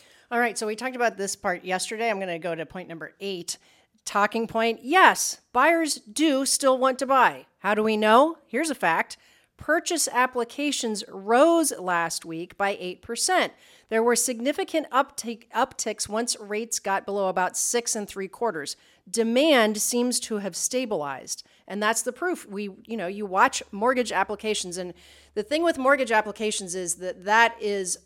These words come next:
forward facing. That's what's going to hap-, what it will happen. These are people who are fixing to buy a house, right? Maybe they're gonna sell too.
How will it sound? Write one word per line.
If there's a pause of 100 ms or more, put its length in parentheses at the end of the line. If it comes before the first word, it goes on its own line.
forward
facing.
That's
what's
going
to
hap-, (220)
what
it
will
happen.
These
are
people
who
are (320)
fixing
to
buy
a
house,
right?
Maybe
they're
gonna
sell
too.